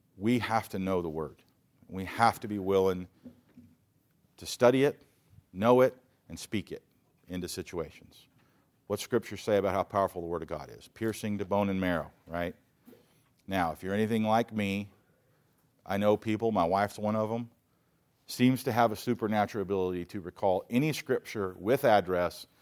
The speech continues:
no matter what situation they encounter, right? I'm not like that. But I know it well enough to know,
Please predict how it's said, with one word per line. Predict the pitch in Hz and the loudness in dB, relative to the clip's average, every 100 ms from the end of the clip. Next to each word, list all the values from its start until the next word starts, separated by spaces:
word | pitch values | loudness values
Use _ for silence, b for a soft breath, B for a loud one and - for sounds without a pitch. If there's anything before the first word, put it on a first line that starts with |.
| b - | b 0
no | 107 | 4
matter | 123 123 117 | 8 10 10
what | 110 104 | 8 4
situation | 110 - 104 95 95 | -4 -2 0 0 -4
they | 87 | -8
encounter, | 80 - 76 - - _ _ _ _ _ _ _ _ | -8 -10 -14 -14 -20 _ _ _ _ _ _ _ _
right? | 92 92 98 - _ _ _ _ _ | 0 2 0 -6 _ _ _ _ _
I'm | 135 | -2
not | 147 127 | 2 4
like | 123 - | 2 0
that. | - - _ _ _ _ _ _ _ _ _ _ _ _ _ _ - | -14 -20 _ _ _ _ _ _ _ _ _ _ _ _ _ _ 0
But | 107 113 | 6 6
I | |
know | 110 135 147 | 8 8 10
it | |
well | 120 123 110 | 10 10 10
enough | 104 101 - | 4 2 -2
to | |
know, | 104 101 98 95 95 | -2 2 2 2 -2